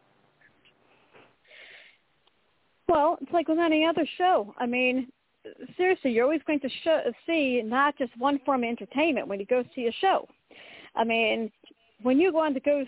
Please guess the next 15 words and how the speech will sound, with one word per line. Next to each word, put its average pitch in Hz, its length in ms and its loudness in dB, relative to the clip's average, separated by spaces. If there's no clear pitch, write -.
see 262 220 0
a 208 100 0
wrestling 240 500 0
show, 214 340 0
don't 240 220 -4
you 277 80 -6
want 269 160 0
to - 60 -20
see 247 80 0
more 220 240 0
than 240 100 -2
just 269 240 -2
wrestling? 359 480 0
I 240 100 0
mean, 247 380 4